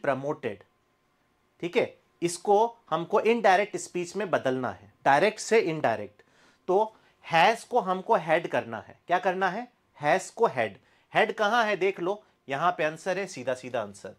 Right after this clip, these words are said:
यही वो ट्रिक्स है, यही वो tips and tricks हैं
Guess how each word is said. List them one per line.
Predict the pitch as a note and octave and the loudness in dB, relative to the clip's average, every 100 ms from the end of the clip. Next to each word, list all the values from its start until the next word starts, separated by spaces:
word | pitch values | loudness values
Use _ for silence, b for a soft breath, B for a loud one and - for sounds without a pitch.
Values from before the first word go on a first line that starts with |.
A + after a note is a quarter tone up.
| b b b - | b b b -6
यही | B2 G3 B3+ | 0 2 2
वो | A#3+ A#3+ | 0 0
ट्रिक्स | A#3+ A3+ B3+ - A#2 | 0 -2 -2 -6 -12
है, | G#2 _ _ _ _ _ - | -12 _ _ _ _ _ -4
यही | E3+ A3+ | -2 0
वो | A3+ A#3 A#3 | 0 2 2
tips | A#3+ - | 0 -2
and | A3 G3+ | -6 -2
tricks | G#3+ A3 - | -4 -4 -6
हैं | C#3 E3+ | -6 -8